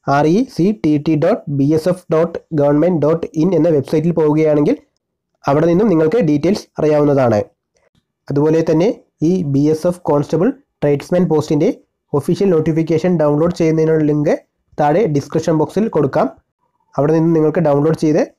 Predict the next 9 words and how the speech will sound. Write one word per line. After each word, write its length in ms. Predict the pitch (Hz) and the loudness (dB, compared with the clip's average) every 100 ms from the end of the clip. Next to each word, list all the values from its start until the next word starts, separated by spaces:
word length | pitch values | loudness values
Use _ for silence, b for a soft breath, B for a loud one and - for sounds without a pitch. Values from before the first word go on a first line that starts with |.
| _ - | _ -4
ഈ 60 | 160 | -2
details 340 | 147 143 170 160 | 0 0 0 0
എല്ലാം 140 | 160 160 | -2 0
നോക്കാവുന്നതാണ്. 640 | 151 156 147 147 135 113 101 - _ _ - 151 | 0 0 0 2 2 0 -2 -6 _ _ -6 -6
അപ്പോൾ 220 | 127 160 165 - 156 | -2 -2 -2 -2 -4
ഈ 40 | 156 | 0
പോസ്റ്റിലോട്ട് 440 | 151 143 160 160 156 | -2 0 -2 0 0
അപേക്ഷിക്കാൻ 440 | 139 139 147 156 156 | -2 -4 -4 -2 0
കഴിയുന്ന 260 | 156 151 | 0 0